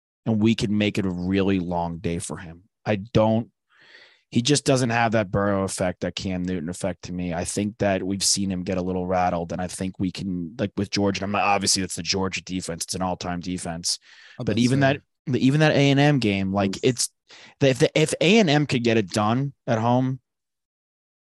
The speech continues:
Speaker 1: like, it was, it's feasible we can be in the mix.
Speaker 2: You know what's crazy about that? And I've,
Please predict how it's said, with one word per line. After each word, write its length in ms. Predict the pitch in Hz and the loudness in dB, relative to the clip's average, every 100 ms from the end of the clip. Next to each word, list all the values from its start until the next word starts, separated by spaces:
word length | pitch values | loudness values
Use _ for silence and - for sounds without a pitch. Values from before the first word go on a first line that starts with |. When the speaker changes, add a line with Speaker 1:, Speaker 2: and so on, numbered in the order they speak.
| _ | _
Speaker 1:
like, 260 | 120 110 - | 2 2 -2
it 80 | 104 | 0
was, 180 | 117 107 | 0 2
it's 200 | 117 - | 0 0
feasible 380 | 117 107 90 | 2 2 0
we 160 | 87 90 | -2 -4
can 140 | 85 | -4
be 120 | 82 76 | -8 -8
in 60 | |
the 80 | 76 | -8
mix. 440 | 55 50 - - - | -14 -14 -10 -10 -8
Speaker 2:
You 120 | 147 | -4
know 120 | 220 | -4
what's 180 | 220 143 | -2 -2
crazy 340 | - 147 143 131 | -2 -2 -2 -2
about 280 | 123 127 - | -2 -4 -4
that? 240 | 135 - - | -6 -6 -6
And 140 | 123 | -4
I've, 160 | 127 | -4